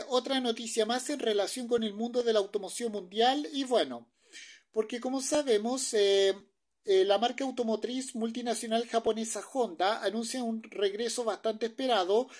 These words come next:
y este coche prototipo es el mejor adelanto y bueno, va a llegar a Europa, de donde es esta misma página web, Canal Driver España, con formato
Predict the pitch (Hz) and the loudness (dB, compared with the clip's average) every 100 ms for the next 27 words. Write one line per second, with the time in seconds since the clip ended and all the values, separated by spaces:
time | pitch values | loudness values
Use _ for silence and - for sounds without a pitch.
0 | - _ 202 233 247 240 240 262 233 208 | -20 _ -6 -4 -2 -2 -2 -2 -2 0
1 | 208 202 233 247 240 220 202 - 226 220 | 0 -2 -2 -2 -2 -6 -6 0 2 4
2 | 208 233 247 285 208 156 160 220 233 240 | 4 4 2 -4 -2 -2 2 2 2 0
3 | 240 233 247 254 - 185 208 190 208 208 | 2 2 4 2 2 2 2 2 0 0
4 | 226 233 226 214 208 220 226 220 226 226 | -2 -2 -4 -4 -2 -2 -2 -2 -4 -2
5 | 196 233 233 220 214 214 208 214 208 233 | 2 2 2 -2 0 0 -2 -2 -2 -2
6 | 226 247 240 202 214 214 220 220 233 247 | -2 -4 -4 -4 -2 0 0 4 4 4